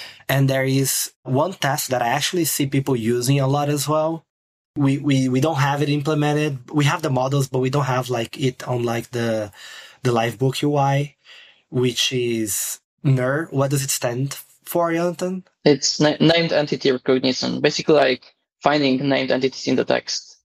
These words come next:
Speaker 2: uh, that you can, like, auto-link or highlight for the reader.
Speaker 1: Yeah, so I can see, like, that being powerful as well. Like, for some applications, being able to figure out, like, this is a location, this is a person,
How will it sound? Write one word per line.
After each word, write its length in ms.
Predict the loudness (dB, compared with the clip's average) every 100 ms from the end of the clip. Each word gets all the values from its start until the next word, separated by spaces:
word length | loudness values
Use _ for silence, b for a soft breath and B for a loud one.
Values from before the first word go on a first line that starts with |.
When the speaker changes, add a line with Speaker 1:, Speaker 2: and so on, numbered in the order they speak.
| _ -6
Speaker 2:
uh, 160 | -2 2
that 140 | 2
you 80 | 2
can, 140 | 2
like, 160 | 0 2
auto-link 600 | 0 2 0 0 -2 -6 -8
or 400 | -6 -4 -6 -10 _
highlight 540 | -4 -2 0 -2 -6 -10 _ -6
for 120 | -4
the 100 | -2
reader. 360 | -4 -4 -8 -14 _ _ -2
Speaker 1:
Yeah, 240 | 2 2 2
so 160 | 0
I 100 | -2
can 200 | -2 -4
see, 300 | -2 0 0
like, 220 | 0 -2 -4
that 280 | -6 -4
being 200 | -2 -2
powerful 440 | -2 -2 -2 -4 -4
as 100 | -2
well. 200 | -2 0
Like, 320 | -2 -4 -8 -6
for 140 | -2 -2
some 220 | -2 -4
applications, 760 | -4 -4 -2 -2 -4 -4 -4
being 220 | -4 -2
able 160 | 0 -2
to 120 | -4
figure 240 | -6 -2 -2
out, 220 | -2 -4
like, 300 | -6 -6 -2
this 220 | 0 0
is 80 | 0
a 80 | -2
location, 560 | -2 -2 -2 -2 -2
this 160 | -4 -2
is 160 | -4 -4
a 40 |
person, 760 | -4 -4 -4 -4 -2 -4 -8